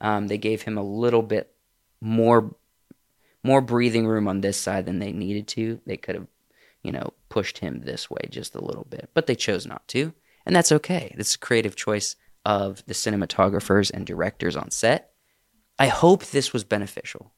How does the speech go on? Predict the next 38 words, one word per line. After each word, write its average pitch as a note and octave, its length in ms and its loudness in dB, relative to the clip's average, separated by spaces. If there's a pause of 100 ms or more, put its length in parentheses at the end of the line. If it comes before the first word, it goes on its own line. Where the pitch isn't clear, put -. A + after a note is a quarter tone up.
and A2+ 120 0
I G#2+ 40 2
hope A#2+ 220 4
it F#2 60 2
wasn't G2+ 260 0
too G2+ 100 -4
boring. G2+ 460 -6 (480)
But A#2+ 400 6 (500)
this C#3 160 4
is - 60 2
something F3+ 320 6
that C3 180 6
I'm B2+ 140 6
always C3 220 8
interested A#2+ 360 2
in G#2 100 0
composition. F#2 720 0 (220)
Filmmakers D3 540 6
are A2+ 80 6
thinking G#2+ 720 2 (240)
in G#2+ 240 2
this G#2+ 260 0
way G2+ 520 -2
constantly. - 760 -2 (160)
How A#2 140 6
do A#2 60 6
they A2+ 140 4
add G2+ 260 -2
depth? A2+ 400 4 (200)
How A2+ 160 0
do A#2+ 160 2
they A2+ 420 2
line A2 380 2
things A2 340 2
up A2+ 260 6
to A#2 180 2
maybe A2 560 0 (960)
psychologically C3 1200 2